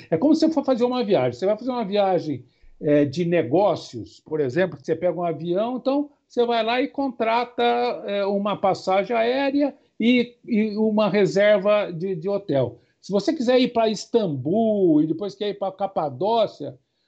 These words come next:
acho que é legal você comprar, você ter um agente de turismo que, que organize a viagem pra você. Então, se você quiser fazer um, um seguro, por exemplo, pra tua empresa, pra ver os riscos da tua empresa,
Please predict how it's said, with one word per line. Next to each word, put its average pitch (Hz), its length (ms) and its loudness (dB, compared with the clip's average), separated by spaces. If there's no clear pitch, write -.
acho 190 240 -4
que 247 60 -2
é 240 40 4
legal 226 300 2
você 220 160 -6
comprar, 196 720 0
você 196 180 0
ter 196 220 0
um 208 200 2
agente 165 1160 0
de 143 200 -4
turismo 175 680 0
que, 147 320 0
que - 60 0
organize 180 600 2
a 196 40 0
viagem 180 300 0
pra 190 100 -4
você. 180 220 -6
Então, 226 160 -2
se 247 80 -4
você 302 120 -2
quiser 208 360 -10
fazer 202 200 -2
um, 220 180 -4
um 190 140 -2
seguro, 190 720 4
por 170 160 2
exemplo, 165 680 0
pra 170 140 -2
tua 214 180 -4
empresa, 170 1000 4
pra 156 180 0
ver 160 140 2
os 165 240 -2
riscos 175 500 -8
da 175 100 -4
tua 165 140 -6
empresa, 185 640 -2